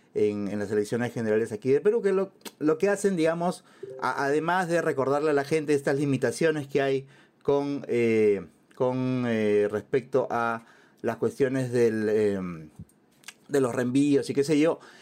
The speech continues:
¿qué más han hecho? Se han reunido con la ompe, se han reunido con, con el Jurado Nacional, se han reunido con los partidos políticos.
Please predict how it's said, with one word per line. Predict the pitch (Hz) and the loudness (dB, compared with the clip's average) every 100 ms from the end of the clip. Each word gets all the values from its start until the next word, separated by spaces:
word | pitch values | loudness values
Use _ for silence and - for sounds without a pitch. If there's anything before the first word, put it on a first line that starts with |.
| - - _ _ | -20 -20 _ _
¿qué | 165 | -2
más | 175 180 | 0 0
han | 180 | 0
hecho? | 196 139 120 | 0 0 0
Se | 139 | 0
han | 135 | 0
reunido | 143 127 131 123 | 0 0 0 0
con | 139 | 2
la | 156 | 2
ompe, | 156 151 139 | 2 0 0
se | 131 | 0
han | 131 | 0
reunido | 123 120 123 120 | 0 2 2 0
con, | 117 117 110 | 0 -2 -2
con | 107 110 | -2 -2
el | 107 | -2
Jurado | 120 117 117 | -2 0 0
Nacional, | 117 - 131 139 143 135 | -4 -2 0 0 0 -2
se | 139 | -4
han | 120 | -2
reunido | 123 117 127 | 0 0 0
con | 120 | -2
los | 117 | -4
partidos | 113 110 127 160 | -4 -2 0 0
políticos. | - 143 170 156 131 117 117 113 | 0 -2 -2 -6 -6 -4 -2 -2